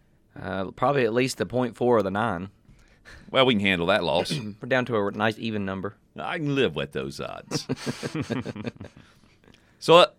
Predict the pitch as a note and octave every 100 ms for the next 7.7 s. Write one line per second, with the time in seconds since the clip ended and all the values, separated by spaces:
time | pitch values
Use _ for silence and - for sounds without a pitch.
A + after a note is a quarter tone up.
0 | - E3 D#3 F3+ G3 F3+ B2+ - C#3+ C#3
1 | G#2+ F2+ E2 - G2 F#2+ - G2 E2 B1
2 | - - _ _ _ _ _ _ - -
3 | - E3 E3+ B2+ D3+ D#3 D3+ B2+ A2+ A2
4 | G#2+ G2 - C#3 B2+ B2+ B2+ A2 G#2+ -
5 | F2+ F2+ - A#2 - F#2 E2+ - G#2+ -
6 | G2 G2 G#2 F#2+ - E2+ E2+ D#2+ D2+ F2
7 | E2+ - E2 D#2+ D#2+ D#2 D2+